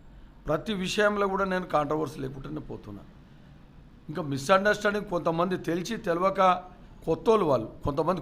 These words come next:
కొత్తోళ్ళు ఉన్నారు, కొందరు పాతోళ్ళు ఉన్నా కూడా అవగాహన లోపంతో మాట్లాడుతున్నారు. అయినా నేను ఎక్కడ కాంట్రవర్సీ చేస్తలేను, నేను మాట్లాడతలేను, నేను మాట్లాడదలుచుకోలే కూడా. నేను గతంలో కూడా గ్రామ పంచాయతీ వార్డు సభ్యునిగా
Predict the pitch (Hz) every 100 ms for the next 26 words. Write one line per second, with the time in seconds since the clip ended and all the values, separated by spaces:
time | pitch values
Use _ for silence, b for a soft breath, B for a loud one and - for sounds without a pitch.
0 | 151 147 190 180 156 127 - - 165 190
1 | 180 151 170 202 233 220 214 208 208 214
2 | - B B - 143 190 220 226 208 185
3 | 185 185 190 175 143 151 170 160 143 113
4 | 101 B B - 131 175 185 175 160 156
5 | 160 - 135 139 143 - 120 - 113 98
6 | - - 143 143 120 120 135 135 120 104
7 | - - B B B 143 127 135 165 160
8 | 127 123 156 143 120 98 98 B B B
9 | B 120 151 143 143 180 185 185 165 185
10 | 220 - B B B - - 127 160 156
11 | 160 143 160 151 131 127 139 156 165 135
12 | 151 151